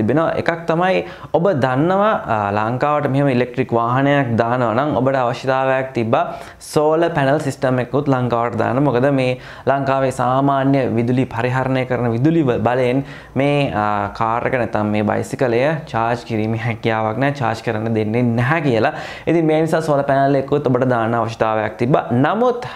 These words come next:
මෙය තාවකාලිකව අත්හිටුවලා තිබෙනවා. මේ මොකද මේක තාම පරීක්ෂණ මට්ටමේ යන්නේ. මේ පරීක්ෂණ මට්ටමේ යනකොට මේ සෝලර් පැනල් එකකුත් දාන්න කියපුවාම විදේශගත ලාංකිකයන්ට ප්‍රශ්නයක් තිබෙනවා. මේක කොහොමද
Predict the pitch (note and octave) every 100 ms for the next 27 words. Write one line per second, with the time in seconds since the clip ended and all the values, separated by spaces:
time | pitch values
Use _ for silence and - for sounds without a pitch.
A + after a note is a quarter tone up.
0 | A#2 A#2+ D3+ G3+ A3 A3 - - - D3+
1 | F#3 G3 F#3 F3+ F3 D#3 C#3 C3 B2 A2
2 | G#2+ G#2 D3 C#3 A#2 B2 A#2 G2+ G2+ -
3 | - - - A2 B2+ C#3 F#2 A#2+ B2+ C3+
4 | D3+ B2+ D#3 E3 C#3+ B2 A2 G#2 G#2 G#2
5 | F#2+ G#2 A#2+ A#2+ C3+ C#3 C#3+ B2+ B2 C3+
6 | B2 A2 B2+ D#3 C3 G#2+ D#3+ E3 - -
7 | - B2+ C#3 D3 D3+ D3 C#3+ C#3+ C#3+ C3
8 | A#2 A2+ A#2+ A2+ A#2 A2 A2+ D3+ B2+ A2+
9 | A#2 A2 A#2+ A2+ G#2 G#2+ C#3+ E3 C3+ A#2+
10 | G#2 G#2+ C3 G#2 - G2+ G2 G2 A#2+ G#2
11 | G2+ G2+ G2+